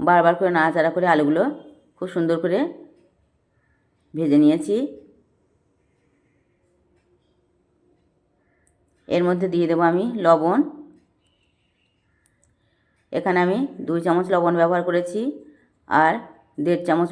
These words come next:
মতো হলুদ গুঁড়ো, দেড় চামচ ধনিয়া গুঁড়ো, দেড় চামচ জিরা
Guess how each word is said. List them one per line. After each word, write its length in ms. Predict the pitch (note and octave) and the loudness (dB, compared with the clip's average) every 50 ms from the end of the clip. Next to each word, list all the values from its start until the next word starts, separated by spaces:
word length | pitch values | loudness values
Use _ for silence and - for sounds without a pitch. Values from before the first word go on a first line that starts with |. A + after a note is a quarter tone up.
| F3+ | -2
মতো 220 | E3+ E3+ E3+ F#3+ F#3+ B3 D4 - - - - - _ _ - | -4 -2 0 0 0 0 -2 -4 -10 -20 -20 -20 _ _ -4
হলুদ 260 | E3+ E3 E3 E3+ E3 D#3+ E3 | -2 0 0 0 -2 -2 -2
গুঁড়ো, 160 | F3+ F3+ F#3 F3+ F3 | -2 0 0 0 0
দেড় 160 | E3 E3 E3 E3 | 0 0 0 0
চামচ 340 | E3 D3+ E3 E3+ F3+ C4 C4+ - - - - _ _ _ _ _ _ _ _ _ - | 0 0 0 0 -2 -2 -4 -10 -16 -20 -20 _ _ _ _ _ _ _ _ _ -10
ধনিয়া 360 | - C3+ E3 E3+ E3+ E3+ E3 D#3+ | -6 -2 0 0 2 2 2 2
গুঁড়ো, 240 | D3+ E3 E3+ F3+ A3+ C4+ C#4 - - - - - C3+ | 0 0 0 0 0 -2 -4 -8 -12 -18 -12 -6 -2
দেড় 180 | D#3 D#3+ D#3+ D3 F3+ | 0 0 0 0 -2
চামচ 340 | E3 D#3+ E3+ F#3 A3+ C#4 - - - - - _ _ _ _ _ _ _ _ _ _ _ _ _ - | -4 -2 -2 -2 -4 -4 -6 -10 -20 -20 -20 _ _ _ _ _ _ _ _ _ _ _ _ _ -8
জিরা 340 | - D3 D#3 F3 E3+ F3 | -6 -4 -2 0 2 2